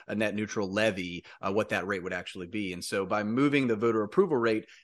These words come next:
down to the no new revenue rate, it would essentially be <laughs> no growth, or it would trigger an election, uh, if they wanted to raise, uh, the rate that would, that would increase the total tax levy more than neutral, right?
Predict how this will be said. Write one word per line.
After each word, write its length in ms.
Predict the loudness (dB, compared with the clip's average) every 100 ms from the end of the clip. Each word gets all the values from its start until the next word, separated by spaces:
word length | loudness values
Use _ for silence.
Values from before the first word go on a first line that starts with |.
| _
down 360 | 0 2 2 0
to 80 | -2
the 80 |
no 200 | -2 0
new 160 | -2 -2
revenue 420 | 4 4 4 0
rate, 320 | 0 0 -2 -8 -20 -4
it 80 | 0
would 100 | 0
essentially 540 | 2 2 2 2 2
be 240 | 2 0
<laughs> 40 | 2
no 100 | 4
growth, 320 | 4 6 6 6
or 120 | 2
it 80 | 4
would 180 | 0
trigger 440 | 0 2 4 4 2
an 100 | 0
election, 640 | -4 -4 -6 -8 -8 -8 -12 -20 -8
uh, 160 | -4 -2 2
if 260 | 0 2
they 120 | 0 2
wanted 260 | 2 -4
to 100 | -6
raise, 560 | -2 0 0 -2 -4 -10 -14 -8
uh, 120 | -4
the 120 | -2 0
rate 280 | 0 0
that 120 | -2 -2
would, 200 | -4 -6
that 140 | -4 -4
would 200 | -4 -8 _ -2
increase 680 | 0 2 2 4 4 2 -4 -8 _
the 80 | -10
total 260 | 0 2 2
tax 360 | 0 -2 -2
levy 240 | -4 -4 -4
more 240 | -6 -8
than 240 | -8 -14 -10
neutral, 560 | -6 -2 -2 -6 -12
right? 240 | -8 -8